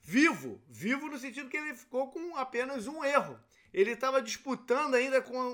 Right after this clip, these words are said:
outras três pessoas que o Jacksonville deu uma <laughs> rasteira, deu uma banda nos outros três,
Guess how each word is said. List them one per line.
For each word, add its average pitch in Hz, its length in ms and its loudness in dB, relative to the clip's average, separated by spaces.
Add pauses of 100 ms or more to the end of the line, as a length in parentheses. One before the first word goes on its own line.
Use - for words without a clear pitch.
(100)
outras 269 460 2
três 330 440 0
pessoas 285 960 2 (680)
que 302 200 2
o 233 140 6
Jacksonville 185 960 2
deu 175 240 4
uma 165 220 2 (340)
<laughs> - 340 0
rasteira, 190 840 6
deu 196 240 2
uma 233 220 4
banda 160 600 0 (340)
nos 196 360 2
outros 240 460 6
três, 196 600 6